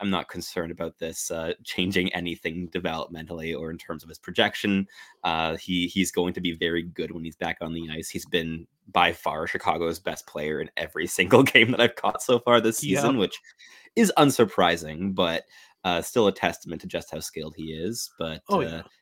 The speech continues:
Speaker 1: yeah, yeah, it was definitely a massive hit, and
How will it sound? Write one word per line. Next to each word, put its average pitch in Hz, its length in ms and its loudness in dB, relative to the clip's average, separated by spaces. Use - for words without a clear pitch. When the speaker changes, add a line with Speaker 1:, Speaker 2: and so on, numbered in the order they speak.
Speaker 1:
yeah, 110 340 6
yeah, 92 140 2
it 92 40 4
was 92 80 0
definitely 117 320 4
a 98 60 6
massive 92 520 2
hit, 92 320 -4
and 82 320 -10